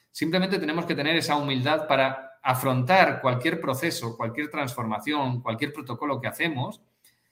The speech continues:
simplemente con la apertura total de decir, "Venga, guíame y dime qué es lo que tengo que hacer".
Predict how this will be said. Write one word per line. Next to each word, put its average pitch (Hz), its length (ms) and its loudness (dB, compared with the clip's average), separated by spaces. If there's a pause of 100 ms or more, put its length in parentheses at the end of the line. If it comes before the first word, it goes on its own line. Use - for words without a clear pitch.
(220)
simplemente 180 580 2
con 143 220 0
la 135 140 8
apertura 131 560 2
total 131 680 2 (140)
de 120 140 -6
decir, 117 280 0
"Venga, 120 400 2 (220)
guíame 170 680 4
y 127 80 -2
dime 147 280 0
qué 135 80 -2
es 127 100 -2
lo 139 100 -4
que 123 100 -4
tengo 123 280 -2
que 117 60 -4
hacer". 175 320 -2